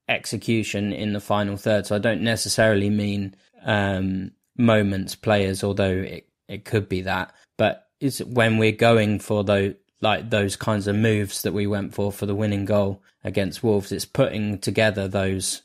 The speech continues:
those sort of quick passing combinations. Whichever team manages, um, to, to put one or two of those moves together, I think, I think they'll be the team that,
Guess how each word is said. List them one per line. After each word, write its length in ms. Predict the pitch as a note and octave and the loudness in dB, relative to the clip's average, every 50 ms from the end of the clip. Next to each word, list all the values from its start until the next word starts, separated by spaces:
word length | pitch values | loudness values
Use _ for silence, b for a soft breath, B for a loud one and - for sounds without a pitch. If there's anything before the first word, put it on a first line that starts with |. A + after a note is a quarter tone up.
| _ _ _ _ | _ _ _ _
those 360 | - A#2+ A2+ G2 F#2+ F#2+ F#2 - | -8 -4 -2 0 0 0 -2 -4
sort 260 | - - - F2+ G2+ | -4 -4 -4 -4 -4
of 120 | G#2 - | -6 -10
quick 400 | - - A#2 G#2+ - - - - - | -4 -2 -2 -2 -2 -4 -12 -20 -8
passing 440 | - - G#2 G2 F#2+ - - G2+ G2+ | -2 0 0 0 0 -2 -4 -4 -4
combinations. 840 | - G#2 G#2 G#2 G2 F#2+ G2+ G#2 G#2+ G#2 - - F#2 F#2+ G2 F#2 - B B B B B B B | -2 -2 -2 -2 -2 -2 0 0 0 -2 -2 -4 -6 -6 -6 -6 -8 B B B B B B B
Whichever 420 | A#2+ A#2 F#2+ - C3 A#2 G#2+ G#2+ | -2 -2 0 2 2 2 2 0
team 360 | G2+ - - A#2 A2+ A2 G#2+ | -2 0 0 2 2 2 2
manages, 680 | G#2 G2+ G2+ G2+ G2+ F#2 - G#2 G2 F#2 - - - - _ _ _ _ - | 2 2 2 0 0 -2 -2 -4 -4 -4 -6 -8 -10 -14 _ _ _ _ -4
um, 460 | - G#2 G2 G2 F#2+ F#2+ F#2 F#2 G2 F#2+ - _ _ _ _ _ _ | -2 0 2 2 2 0 0 -2 -6 -10 -16 _ _ _ _ _ _
to, 260 | - - G#2+ G#2 G2+ F#2 | -4 0 0 0 0 -2
to 160 | - - G#2 | -4 -4 -4
put 240 | - - B2 G2+ D#2+ | -2 0 0 0 0
one 260 | D2 G2 A2+ A2 G#2 | 0 0 0 2 2
or 160 | G2 G2+ G2 | 2 0 0
two 260 | F#2+ - - A#2 G#2+ G2+ | -2 0 0 2 2 2
of 60 | G2 | 2
those 280 | G2 G2 G2+ F#2+ - - | 2 0 0 0 0 0
moves 360 | G#2 G#2 G2+ G2 F#2+ - - | 0 0 0 -2 -4 -8 -8
together, 580 | - G#2+ F#2+ G#2+ G#2 G#2 - F#2 F2+ G2+ A2 - _ _ _ _ _ _ _ _ _ _ | -8 -4 0 2 2 2 0 -2 -4 -6 -8 -10 _ _ _ _ _ _ _ _ _ _
I 60 | G2+ F#2 | -8 -8
think, 360 | - - G#2+ G2+ F#2+ F#2+ - - | -4 -4 -4 -4 -4 -6 -8 -10
I 120 | G#2 G#2 | -10 -8
think 240 | - - G2+ F#2+ F#2 | -6 -4 -4 -4 -2
they'll 160 | G#2+ G#2 G2+ G2 | -2 -2 -2 -2
be 140 | - G2+ F#2+ | -2 -2 -2
the 120 | G2+ G2 | -2 -4
team 540 | - - G#2 G2+ G2 F#2+ G2 G2 G2 - - - | -4 -2 -2 0 0 0 -2 -4 -6 -10 -14 -12
that, 260 | - G#2+ - - | -10 -10 -10 -12